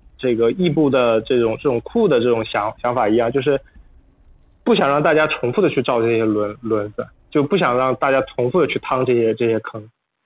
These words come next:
节约大-，大家时间。这些，这些坑我们辛辛苦苦趟过一遍就好了，啊，然后让大家学-，学习的时候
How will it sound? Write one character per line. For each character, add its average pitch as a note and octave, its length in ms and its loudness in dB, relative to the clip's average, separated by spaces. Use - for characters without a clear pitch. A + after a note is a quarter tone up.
节 C#3 100 2
约 C3+ 200 6
大-， D#3 260 4
大 C#3 120 2
家 C3 140 4
时 - 160 -6
间。 A2+ 160 0
这 F3+ 120 0
些， E3 140 2
这 D#3+ 60 -2
些 E3+ 160 4
坑 D3 480 0
我 A#2+ 80 2
们 F#3+ 260 0
辛 F3+ 100 0
辛 F3 80 2
苦 F3 120 0
苦 C3 120 0
趟 E3 240 -2
过 D#3+ 120 4
一 A#2+ 140 0
遍 C3 180 2
就 A#2+ 80 0
好 A2+ 180 -4
了， G#2 140 -8
啊， G#2+ 300 -4
然 A#2 180 -2
后 C#3+ 120 2
让 C#3+ 160 2
大 D3 120 0
家 C#3 140 2
学-， A#2+ 300 0
学 B2+ 160 0
习 B2 100 2
的 A#2+ 140 2
时 A#2 220 -2
候 A#2 320 0